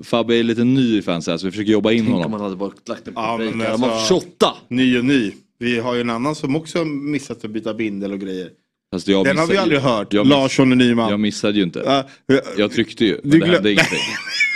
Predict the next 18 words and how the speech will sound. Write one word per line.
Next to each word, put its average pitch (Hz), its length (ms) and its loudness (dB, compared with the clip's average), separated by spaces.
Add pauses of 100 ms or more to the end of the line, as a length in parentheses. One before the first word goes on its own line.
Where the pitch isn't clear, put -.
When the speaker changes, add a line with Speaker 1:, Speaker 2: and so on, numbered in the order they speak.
(120)
Speaker 3:
<laughs> - 0 - (300)
Vadå 233 140 -2 (160)
tryckte 202 500 0
och 165 120 -6
hem? 180 300 0 (260)
Du 175 120 2
var 233 100 6
på 220 240 2
bröllop 202 560 2
och 170 140 2
glömde. 165 580 2
Speaker 1:
Nej, 98 260 0
jag 95 60 -2
var 92 60 -2
på - 80 -12
svensexa. 82 360 0
Speaker 3:
Prioritera 170 680 2
rätt. - 460 -4